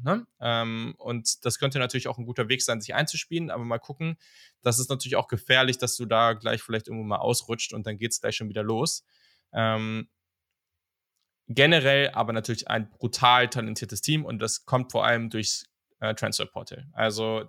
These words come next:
diese Madness dieses, dieser Offseason hat natürlich nicht nur Lincoln Riley gebracht, sondern unter anderem auch Quarterback Caleb Williams von Oklahoma, einer der, wenn nicht, ja,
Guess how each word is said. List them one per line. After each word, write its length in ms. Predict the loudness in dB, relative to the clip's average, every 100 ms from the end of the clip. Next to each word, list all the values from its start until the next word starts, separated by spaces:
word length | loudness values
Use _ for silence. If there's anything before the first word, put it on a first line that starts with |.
| -10
diese 260 | -6 -6
Madness 500 | 0 4 4 2 -2
dieses, 460 | -2 -4 -4 -4 -6
dieser 280 | -4 2 2
Offseason 540 | 2 -2 -2 -4 -6 -12 -20 _ _ 0
hat 180 | 0
natürlich 300 | 2 -2 -4
nicht 160 | -4 -4
nur 80 | -4
Lincoln 280 | -4 0 2
Riley 220 | 4 2
gebracht, 380 | 0 -2 -2 -2
sondern 320 | -2 -2 -4
unter 240 | -6 -4
anderem 340 | -4 -4 -6 -6
auch 200 | -8 0
Quarterback 400 | 0 0 -4 -2
Caleb 260 | -2 0
Williams 340 | 4 4 2 -2
von 120 | -6
Oklahoma, 560 | -4 -2 -2 0 0
einer 280 | 0 -2 -4
der, 500 | -6 4 6 6 4
wenn 120 | 2
nicht, 200 | -6 -10
ja, 200 | -16 -20